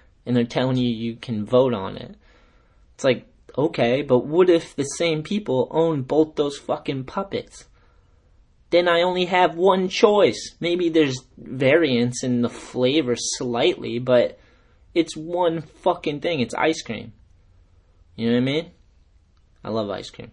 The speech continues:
but maybe this is a bad example. But what if it was dog shit? They're like, "Eh, you can have slightly white dog shit or black dog shit." And you're like, "Uh, that's variety?" Not to me, it's not variety.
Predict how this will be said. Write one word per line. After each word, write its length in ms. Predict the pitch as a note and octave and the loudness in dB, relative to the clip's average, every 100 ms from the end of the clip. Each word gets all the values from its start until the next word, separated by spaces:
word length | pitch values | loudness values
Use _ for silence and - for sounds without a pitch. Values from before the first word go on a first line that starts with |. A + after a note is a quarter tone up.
| - | -4
but 300 | G#2+ - - | -4 -4 -8
maybe 160 | A2 | -8
this 120 | G#2+ | -8
is 100 | A2 | -10
a 40 | G2+ | -6
bad 180 | G2 - | -6 -6
example. 440 | - F#2+ - - _ | -10 -14 -14 -20 _
But 120 | C3 | -2
what 120 | C#3 C#3+ | 2 2
if 120 | C#3 | 2
it 40 | |
was 120 | C#3 | -2
dog 400 | B2 B2+ B2+ C#3 | -2 -2 -2 -4
shit? 340 | - - - _ _ _ _ _ _ _ _ _ - | -8 -10 -10 _ _ _ _ _ _ _ _ _ -6
They're 100 | A#2 | -4
like, 140 | A#2+ | -2
"Eh, 200 | F#3+ E3+ | -2 0
you 160 | D#3+ D#3 | 0 -2
can 120 | D#3 | -6
have 220 | D#3 D3 | -6 -6
slightly 680 | B2+ - - E3+ E3 D#3 D#3 | -6 -10 -4 2 2 4 0
white 420 | C#3+ D#3 F3 G3+ | 2 4 4 2
dog 280 | G3 F#3 F#3 | 0 2 0
shit 460 | - F#3 F3 - _ - | 2 4 4 2 _ -6
or 160 | - B2+ | 0 2
black 360 | B2 A2 G#2 | 4 2 0
dog 220 | G2+ F#2 | -6 -6
shit." 260 | - - - - _ _ _ _ - | -8 -12 -14 -20 _ _ _ _ -8
And 100 | B2 | 0
you're 80 | B2+ | 0
like, 200 | A#2+ B2 | 0 -4
"Uh, 380 | F#3+ D3 D3 C#3+ | -12 -8 -4 -2
that's 260 | C3+ A2 - | 0 0 -2
variety?" 600 | A#2 A2 A#2 E3+ G3+ G3+ - - - _ - | -2 0 0 0 -4 -10 -16 -20 -20 _ -6
Not 280 | C3 D3+ - | -4 -4 -4
to 80 | |
me, 240 | D#3+ F3+ E4+ | -2 0 0
it's 160 | - | -2
not 240 | C#3+ G#2+ - | -4 -4 -2
variety. 580 | A#2 A2 G#2+ B2 D#3 | -2 -2 -2 -4 -8